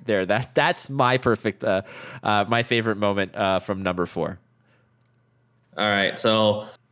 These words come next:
Speaker 2: thank you, Mark Theus, for that question. And we got another one from Magistine on Reddit. "How guilty do you feel adding a card to a deck that is counter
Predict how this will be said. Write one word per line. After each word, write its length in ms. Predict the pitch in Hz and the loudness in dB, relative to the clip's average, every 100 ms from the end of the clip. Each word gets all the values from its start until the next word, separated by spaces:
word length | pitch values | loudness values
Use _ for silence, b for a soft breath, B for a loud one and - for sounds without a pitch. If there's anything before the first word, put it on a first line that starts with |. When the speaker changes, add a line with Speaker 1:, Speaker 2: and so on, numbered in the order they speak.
| _ _ _ | _ _ _
Speaker 2:
thank 300 | 117 156 180 | 0 0 2
you, 100 | 196 | 2
Mark 280 | 156 131 175 | 4 4 2
Theus, 440 | - 123 139 - - | 2 4 4 2 0
for 120 | 127 | 2
that 180 | 135 135 | 2 2
question. 400 | 131 - 170 208 | -2 0 0 0
And 100 | 151 | 2
we 60 | |
got 120 | 139 127 | 2 2
another 280 | 131 170 | 4 4
one 260 | 131 117 196 | 4 2 2
from 320 | 123 113 110 110 B _ - | 2 4 2 0 B _ -2
Magistine 1000 | 107 151 254 208 156 - 107 92 107 160 | 2 2 2 0 -2 0 0 0 0 0
on 200 | 107 104 | 0 0
Reddit. 560 | 101 98 151 98 147 - _ _ _ _ | 0 2 2 2 -2 -4 _ _ _ _
"How 280 | - 254 311 | 0 2 2
guilty 320 | 202 233 233 202 | 4 2 4 0
do 160 | 175 | 2
you 160 | 170 170 | 0 0
feel 540 | 165 - 202 120 107 | -4 0 4 4 4
adding 280 | 120 147 151 | 2 0 0
a 40 | 135 | -2
card 420 | - 139 156 214 | -2 2 2 4
to 100 | 240 214 | 4 4
a 40 | |
deck 340 | 135 127 131 | 4 0 0
that 120 | 131 113 | 0 -2
is 120 | - | -2
counter 640 | - - 135 151 - 160 | -4 0 2 2 2 2